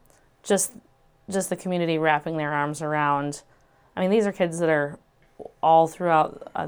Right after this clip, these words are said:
you know, they're picking up trash on the side of the road, they're putting in the work, and,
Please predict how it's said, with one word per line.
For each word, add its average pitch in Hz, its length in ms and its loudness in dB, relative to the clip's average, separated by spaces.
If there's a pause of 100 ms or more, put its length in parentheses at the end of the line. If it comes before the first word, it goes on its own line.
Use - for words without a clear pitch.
you 175 120 -6
know, 147 140 -4
they're 139 140 -6
picking 165 300 -6
up 156 140 -2
trash 160 420 2
on 165 100 -2
the 156 60 -6
side 156 220 0
of 147 60 0
the 151 80 -4
road, 156 420 4
they're 151 360 0 (480)
putting 214 260 2
in 196 140 2
the 185 80 4
work, 160 360 6
and, 151 240 4